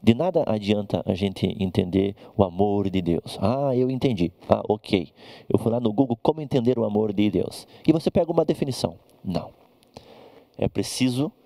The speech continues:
que nós provemos o amor de Deus. Vamos trazer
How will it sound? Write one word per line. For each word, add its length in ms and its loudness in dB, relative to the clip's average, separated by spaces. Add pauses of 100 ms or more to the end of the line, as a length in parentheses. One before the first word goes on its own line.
(220)
que 100 -2
nós 300 -2 (240)
provemos 880 0 (100)
o 80 4
amor 340 -2 (240)
de 100 -6
Deus. 340 -6 (1000)
Vamos 180 2
trazer 340 0